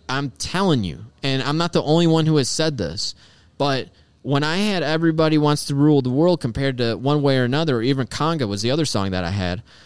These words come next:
um, totally different feeling, totally different vibe. Um, and everyone's gonna have their favorite. And I think it's a great selection of music that they picked for this. And the,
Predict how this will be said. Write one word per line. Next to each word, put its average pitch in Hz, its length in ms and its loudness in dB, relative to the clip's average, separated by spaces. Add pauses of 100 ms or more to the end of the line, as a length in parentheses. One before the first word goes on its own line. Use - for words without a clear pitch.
(200)
um, 123 380 0 (120)
totally 302 460 2
different 233 320 -2
feeling, 247 400 -4 (440)
totally 262 500 2
different 208 340 0
vibe. 127 380 -2 (560)
Um, 139 420 0 (500)
and 165 540 -2 (200)
everyone's 220 320 2
gonna 202 180 0
have 180 200 0
their 170 120 2
favorite. 160 500 -4 (160)
And 147 80 -2
I 156 80 0
think 196 140 2
it's 185 80 -2
a 165 60 2
great 139 680 2
selection 139 560 0
of 123 80 -2
music 120 540 -2 (460)
that 127 180 -2
they 123 100 2
picked 131 320 -2
for 117 140 -4
this. 92 480 -6 (420)
And 135 540 -2 (200)
the, 139 420 0